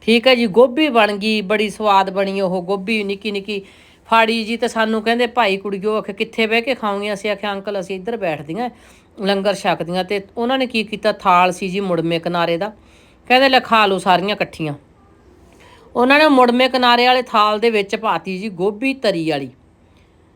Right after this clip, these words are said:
ਮੈਂ ਕਹਿੰਦੀ ਹਾਂ ਜੀ, ਉਹ ਤਰੀ ਵਾਲੀ ਗੋਭੀ ਖਾਧੀ, ਮੇਰੇ ਅੱਜ ਤੱਕ ਯਾਦ ਹੈ। ਉਹਦੇ 'ਚ ਮਿਰਚਾਂ ਵੀ ਬਹੁਤ ਜ਼ਿਆਦੇ ਸੀ, ਅੰਕਲ ਨੇ ਵਿਚਾਰੇ ਨੇ ਬਣਾਈ, ਹੈ ਨਾ।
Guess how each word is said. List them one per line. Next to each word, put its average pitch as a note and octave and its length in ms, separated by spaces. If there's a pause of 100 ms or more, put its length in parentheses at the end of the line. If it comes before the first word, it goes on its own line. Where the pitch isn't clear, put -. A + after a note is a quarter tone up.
(260)
ਮੈਂ A#3+ 300
ਕਹਿੰਦੀ B3+ 360
ਹਾਂ B3 80
ਜੀ, A#3+ 180
ਉਹ C4+ 380
ਤਰੀ A#3+ 320
ਵਾਲੀ A3 220
ਗੋਭੀ G3 380
ਖਾਧੀ, F3 400
ਮੇਰੇ G#3 340
ਅੱਜ F3+ 160
ਤੱਕ G#3 380
ਯਾਦ D#3+ 360
ਹੈ। F3 100
ਉਹਦੇ A#3 300
'ਚ C4+ 100
ਮਿਰਚਾਂ F3+ 540
ਵੀ A#3+ 120
ਬਹੁਤ G3+ 400
ਜ਼ਿਆਦੇ G3+ 340
ਸੀ, G3+ 240
ਅੰਕਲ F#3 280
ਨੇ G3+ 80
ਵਿਚਾਰੇ F#3+ 320
ਨੇ G3 100
ਬਣਾਈ, F3+ 440
ਹੈ F#3 80
ਨਾ। C#4 160